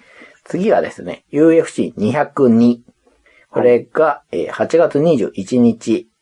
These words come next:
Speaker 1: ネバダのラスベガスでやっ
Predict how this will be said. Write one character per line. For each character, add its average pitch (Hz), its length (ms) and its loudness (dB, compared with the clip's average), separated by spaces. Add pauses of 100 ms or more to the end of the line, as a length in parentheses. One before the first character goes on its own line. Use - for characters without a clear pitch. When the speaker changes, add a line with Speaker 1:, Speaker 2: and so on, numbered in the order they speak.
(200)
Speaker 1:
ネ 139 200 0
バ 110 220 2
ダ 80 160 -2
の 113 340 -4
ラ 92 140 -2
ス 135 160 -4
ベ 139 140 2
ガ - 160 -4
ス - 260 -18 (800)
で 139 140 2
や 95 160 2
っ - 100 -8